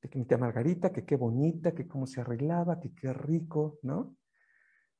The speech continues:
Y, y yo estaba pensando precisamente hoy en día de qué me acuerdo de mi tía, ¿no?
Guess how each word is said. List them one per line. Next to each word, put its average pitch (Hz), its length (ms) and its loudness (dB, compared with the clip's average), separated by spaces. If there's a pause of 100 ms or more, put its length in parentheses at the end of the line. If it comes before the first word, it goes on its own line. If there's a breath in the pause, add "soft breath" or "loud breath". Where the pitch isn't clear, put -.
(520)
Y, 190 320 8
y 170 40 8
yo 196 100 8
estaba 240 420 6
pensando 180 520 8
precisamente 165 800 6
hoy 160 220 6
en 190 100 8
día 160 440 6 (360)
de 143 160 -2
qué 175 140 2
me 180 100 2
acuerdo 175 440 4
de 143 100 6
mi 135 140 4
tía, 165 440 0 (360)
¿no? 143 300 -4